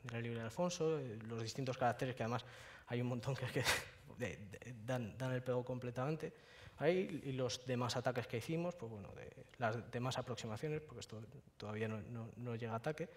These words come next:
añadir espacios, hacer permutaciones, etcétera, etcétera, ¿vale? Entonces, eh, bueno, lo que teníamos era una plantilla, que es esta setup template, en la que tenemos la parte de setup,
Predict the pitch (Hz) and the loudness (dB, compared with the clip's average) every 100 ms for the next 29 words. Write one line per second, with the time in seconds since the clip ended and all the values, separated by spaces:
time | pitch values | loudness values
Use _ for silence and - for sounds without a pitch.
0 | - - - - 113 110 95 - 160 156 | -16 -16 -18 -6 0 0 -2 6 10 10
1 | 151 151 151 147 123 - 131 131 131 139 | 8 4 4 2 -4 -2 0 0 0 2
2 | 143 143 143 147 - - 104 - - - | 2 2 2 -4 -6 -6 -8 -8 -12 -14
3 | - 117 127 - - - - - - - | -12 -6 -6 -6 -12 -20 -20 -20 -20 -20
4 | - - - 143 135 135 135 - 117 107 | -20 -18 -2 2 4 4 0 -6 -2 0
5 | 104 95 123 - - - - - - - | 0 -4 -10 -14 -12 -12 -14 -20 -20 -20
6 | - - - 123 127 123 143 135 127 131 | -18 -18 -2 2 4 6 6 6 4 4
7 | 135 135 131 175 160 - - - - - | 4 4 4 4 2 0 -10 -10 -6 -2
8 | 117 120 120 - - 160 156 165 - - | 0 0 0 -2 2 4 4 0 -2 -16
9 | - - - - - 131 127 127 156 117 | -20 -20 -20 -20 -6 2 4 8 6 6
10 | - - 117 113 107 104 107 117 120 117 | -2 -2 0 0 -4 -4 2 2 2 0
11 | 117 170 185 | 6 8 8